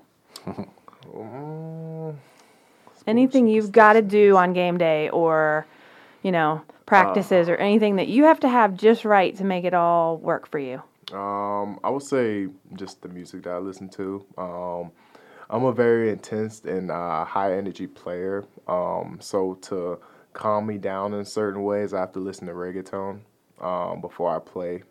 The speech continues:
Speaker 1: and before I practice, um, which kinda, like, soothes me a little bit, um, before I play. So that's, I would say that would be one of my superstitions.
Speaker 2: Good. It's like a routine.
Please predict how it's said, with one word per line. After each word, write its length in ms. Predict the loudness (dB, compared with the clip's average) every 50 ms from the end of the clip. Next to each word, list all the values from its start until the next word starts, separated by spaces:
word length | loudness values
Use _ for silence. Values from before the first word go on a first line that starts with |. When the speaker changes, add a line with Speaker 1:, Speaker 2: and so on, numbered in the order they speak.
| _ -16 -14
Speaker 1:
and 160 | -14 -14 -14
before 260 | -12 _ -6 -6 -6
I 40 | -6
practice, 600 | -8 -8 -8 -8 -8 -10 -10 -10 -10 -10 -12 -18 -20 _ _ _ _ _ _ _ _ _ _ -12
um, 640 | -10 -10 -8 -8 -8 -8 -8 -10 -10 -12 -14 -16 -20 _ _
which 180 | -16 -16 -10
kinda, 180 | -10 -10 -8 -8
like, 220 | -8 -8 -8 -8 -12 -14 _
soothes 500 | -20 -16 -10 -6 -6 -4 -4 -6 -8 -10
me 160 | -10 -10 -8
a 60 | -8 -8
little 260 | -8 -8 -8 -8 -8
bit, 360 | -10 -10 -10 -8 -10 -10 -12 _ _ _ -18 -12
um, 220 | -10 -10 -10 -10 -12
before 260 | -12 -8 -6 -6 -6
I 60 | -6
play. 340 | -8 -10 -10 -10 -8 -8 -10
So 380 | -12 -12 -10 -8 -8 -8 -8 -12 _ _ _ _ _
that's, 360 | _ -12 -12 -12 -12 -18 -20 -20 _ _
I 80 | -4 -4
would 140 | -4 -4
say 180 | -6 -10 -12 -10
that 160 | -10 -10 -10 -12
would 120 | -12 -14
be 140 | -16 -16 -16
one 180 | -16 -16 -16 -14
of 60 | -14
my 80 | -14 -16
superstitions. 800 | -16 -18 -20 -20 -20 -20 -18 -16 -16 -16 -18 -20 -20 _ _ _ _ _ _ _ _ -20 _ _ _ _ _
Speaker 2:
Good. 140 | 4 4 4
It's 120 | 6 4
like 120 | 2 2 2
a 60 | 2
routine. 560 | 2 0 0 0 -2 -4 -4 -4 -6 -8 -12